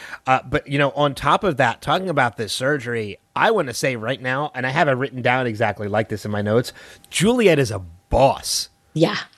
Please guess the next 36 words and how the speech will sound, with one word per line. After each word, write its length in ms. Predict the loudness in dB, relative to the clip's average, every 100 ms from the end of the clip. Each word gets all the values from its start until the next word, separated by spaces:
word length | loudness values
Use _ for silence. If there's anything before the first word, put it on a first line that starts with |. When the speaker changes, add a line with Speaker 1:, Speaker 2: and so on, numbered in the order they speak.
| _ _ _ _ 0
Speaker 1:
Like, 340 | 0 0 -10 _
she 360 | -4 -2 -2
is 220 | -2 -2 2
somebody 440 | 0 0 -2 -2
who 160 | -2 -2
has 160 | -2
really 760 | -8 -12 -10 -4 0 0 0 -4
come 220 | -2 0
around 500 | 2 2 2 0 -6 -14 -20 -20 _
to 120 | -2
the 100 | -2
point 260 | 0 -2 2
where, 220 | 2 4
like, 220 | 2 0 -2
even 320 | 0 0 0
her 280 | 2 4 6
bedside 500 | 4 4 2 0 2
manner 320 | -2 0 0
with 240 | 0 -4
Jack 380 | 0 0 0 -6
beforehand 640 | -10 0 2 4 2 -2 -2
was 180 | -2
better 380 | -2 2 2 4
than 140 | 2 0
we've 180 | -2
ever 240 | -2 -4 -4
seen 240 | -4 -8
Jack's 360 | -2 -2 -2 -2
<laughs> 20 |
bedside 520 | -2 0 0 2 2
manner 300 | 2 -2 0
with 160 | -2 -4
anybody 500 | 0 2 4 4 4
on 140 | 2 0
this 180 | -4 -2
island. 480 | -2 -2 -6 -10